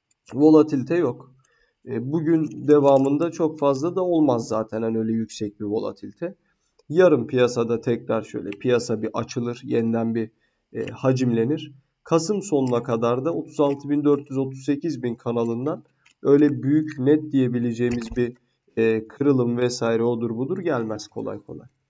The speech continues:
Bununla birlikte haftaya kritik gündemler var. Bu yüzden bu hafta yüksek performans gösteren üç altcoin yatırımcısı, e, tetikte olacak diyor. Şimdi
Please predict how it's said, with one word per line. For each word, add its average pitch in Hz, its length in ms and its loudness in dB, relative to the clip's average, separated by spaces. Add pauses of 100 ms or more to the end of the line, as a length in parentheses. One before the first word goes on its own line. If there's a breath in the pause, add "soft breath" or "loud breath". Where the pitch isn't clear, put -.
(580)
Bununla 202 340 4
birlikte 127 400 0
haftaya 120 460 -4
kritik 135 400 -6
gündemler 135 480 2
var. 117 240 -4
Bu 120 100 -4
yüzden 120 480 -2
bu 160 140 2
hafta 180 240 -6
yüksek 185 360 -6
performans 135 600 -2
gösteren 120 480 -2
üç 131 180 -4
altcoin 123 400 -2
yatırımcısı, 135 800 -6 (500)
e, 123 240 2
tetikte 147 420 0
olacak 120 600 2
diyor. 160 240 -2 (360 soft breath)
Şimdi 165 500 -2